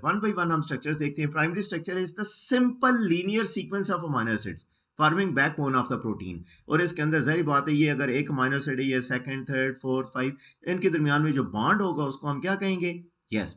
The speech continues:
peptide bond। So amino acids are held together by a strong covalent bond called as peptide bond।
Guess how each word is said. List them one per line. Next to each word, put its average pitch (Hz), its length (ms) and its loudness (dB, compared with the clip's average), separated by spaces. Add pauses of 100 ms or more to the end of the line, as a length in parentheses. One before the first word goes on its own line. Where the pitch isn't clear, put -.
peptide 104 380 -2
bond। 78 180 -6 (720)
So 156 40 4
amino 160 460 4
acids 226 280 2
are 196 160 2
held 160 220 4
together 190 340 2
by 160 120 0
a 160 80 0
strong 196 320 0
covalent 165 320 0
bond 131 240 0
called 135 280 2
as 208 200 -2 (240)
peptide 117 400 0
bond। 92 240 -8